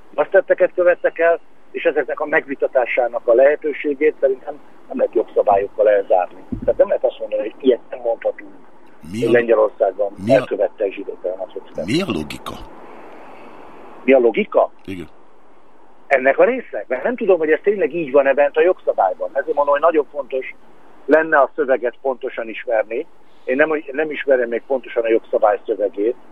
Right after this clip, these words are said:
Speaker 1: A lengyelországi haláltáborok említésének a tiltásától jogilag ez sem túl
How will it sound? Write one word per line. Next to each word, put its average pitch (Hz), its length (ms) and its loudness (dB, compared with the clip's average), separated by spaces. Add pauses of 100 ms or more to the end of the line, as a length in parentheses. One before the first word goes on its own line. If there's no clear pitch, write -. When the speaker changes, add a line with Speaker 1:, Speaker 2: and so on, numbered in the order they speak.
(480)
Speaker 1:
A 123 220 4
lengyelországi 175 720 2
haláltáborok 139 760 2 (120)
említésének 143 840 -12
a 107 160 0 (220)
tiltásától 151 880 0 (220)
jogilag 160 460 0
ez 131 100 -6
sem 135 180 -10 (100)
túl 135 180 -6